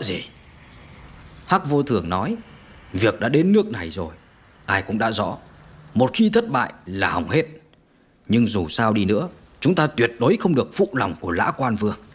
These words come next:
Bạch Vô Thường bèn gật đầu mà nói. Nói xa thì Lã Quan Vương là ân nhân của chúng ta, nói gần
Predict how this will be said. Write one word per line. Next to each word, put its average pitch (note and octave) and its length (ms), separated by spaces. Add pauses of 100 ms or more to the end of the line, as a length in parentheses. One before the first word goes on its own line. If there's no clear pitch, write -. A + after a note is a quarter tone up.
(1700)
Bạch A#2 280
Vô E3+ 140
Thường A#2+ 240
bèn G2+ 200
gật G#2 200
đầu G2 140
mà F2 160
nói. F#2+ 260 (1120)
Nói G#2+ 260
xa C#3+ 400
thì G2 200
Lã A2 200
Quan D#3 240
Vương D3 240
là G2 100
ân C#3 180
nhân C3+ 160
của F2+ 140
chúng F2 220
ta, C3+ 300 (640)
nói C3 260
gần B2 320